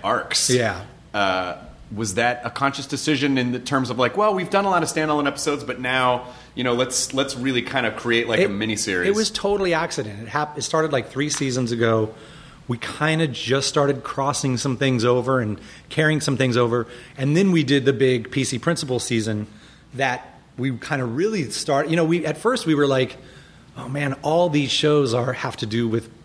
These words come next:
Speaker 2: P C stuff. We've
Speaker 1: Right.
Speaker 2: gotta get off of it." But then we're like, "Why?" We're like, "Well, if there's that much material, let's just fucking do it," you know? And so, so we kept basically, um, we kinda kept at it, and we kept things hanging over, and, and people kinda liked it.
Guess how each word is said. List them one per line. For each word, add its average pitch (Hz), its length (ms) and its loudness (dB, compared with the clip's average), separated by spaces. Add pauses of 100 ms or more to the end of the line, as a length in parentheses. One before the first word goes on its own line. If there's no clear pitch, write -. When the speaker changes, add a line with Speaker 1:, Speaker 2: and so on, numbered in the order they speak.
(140)
Speaker 2:
P 120 160 -8
C 185 240 -4
stuff. - 280 -6
We've 113 120 0
Speaker 1:
Right. 98 80 0
Speaker 2:
gotta 110 120 0
get 117 140 0
off 175 220 0
of 117 100 -6
it." 113 120 -4
But 123 100 -8
then 135 100 0
we're 131 100 2
like, 123 160 -2
"Why?" 147 520 -8 (500)
We're 143 100 0
like, 139 180 0
"Well, 147 220 2
if 135 100 -4
there's 127 160 2
that 139 260 0
much 156 240 0
material, 147 500 2
let's 131 140 -2
just 120 140 -10
fucking - 340 -8
do 147 200 -2
it," - 180 -8
you 135 100 0
know? 127 160 2
And 127 80 2
so, 135 320 2 (380)
so 165 180 0
we 147 180 0
kept 165 480 -4
basically, 139 680 0 (520)
um, 120 400 2 (320)
we 131 80 -8
kinda 185 180 -2
kept 180 220 -2
at 190 140 2
it, 202 40 -6
and 175 60 -4
we 156 60 -2
kept 170 260 -2
things 165 200 -2
hanging 160 340 0
over, 165 340 2
and, 143 220 2
and 139 200 -4
people 165 260 -6
kinda 147 260 -2
liked 160 320 2
it. 151 160 2